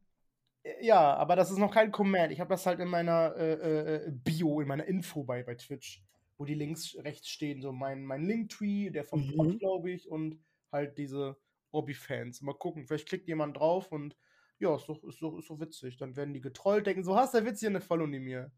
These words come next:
Speaker 2: Oder ich,
Speaker 1: Das ist
Speaker 2: äh,
Speaker 1: mein Plan.
Speaker 2: verlink dann irgendwie mein YouTube oder sowas.
Speaker 1: Ja.
Speaker 2: Hobbyfans.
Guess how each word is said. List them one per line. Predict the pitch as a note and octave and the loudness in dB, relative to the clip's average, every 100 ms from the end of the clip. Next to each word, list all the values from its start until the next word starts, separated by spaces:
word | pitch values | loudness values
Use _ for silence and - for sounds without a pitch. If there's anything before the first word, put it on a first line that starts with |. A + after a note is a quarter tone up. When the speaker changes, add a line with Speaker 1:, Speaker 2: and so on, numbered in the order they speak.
| _ _ _ _ _ _ _ _ _ _ - | _ _ _ _ _ _ _ _ _ _ 0
Speaker 2:
Oder | - G3 A3+ | 4 8 6
ich, | A#3 E3 | 6 6
Speaker 1:
Das | G#3 | 8
ist | A#3 | 8
Speaker 2:
äh, | A#3 | 8
Speaker 1:
mein | G#3+ | 6
Plan. | |
Speaker 2:
verlink | A3 A3 A#3 A3+ | 6 8 8 8
dann | A3 G#3+ | 8 8
irgendwie | G3+ G#3+ G#3 | 8 10 10
mein | F#3 F3 | 10 10
YouTube | F3 G#3+ A#3+ G3+ | 10 8 6 8
oder | F3+ F3 | 10 8
sowas. | F3 D#3+ D#3+ E3 D#3+ - _ _ _ _ _ _ - | 8 8 8 6 2 -10 _ _ _ _ _ _ -8
Speaker 1:
Ja. | C#3+ C3 B2+ C4+ A3+ - - - _ _ _ _ _ _ - | -6 -8 -10 -12 -12 -14 -18 -20 _ _ _ _ _ _ -6
Speaker 2:
Hobbyfans. | E3 - F3 F3 D#3 D#3 - | -2 2 2 0 -4 -6 -20